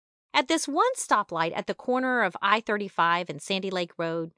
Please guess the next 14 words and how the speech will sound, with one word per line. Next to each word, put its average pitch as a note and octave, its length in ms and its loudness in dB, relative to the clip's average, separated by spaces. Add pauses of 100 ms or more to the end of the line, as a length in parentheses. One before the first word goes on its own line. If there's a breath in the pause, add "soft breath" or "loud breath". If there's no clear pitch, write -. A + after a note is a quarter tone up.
(340)
he G4+ 160 4
always C5 280 4
wonders C#4+ 580 2
where F#4 400 2
those F4+ 260 2
drivers B3 540 2
are G3+ 80 -4
coming F#3+ 420 -4
from E3+ 240 -2
and F#3+ 160 -4
where G3+ 280 4
they G3 160 2
are F3+ 120 0
going. - 480 -10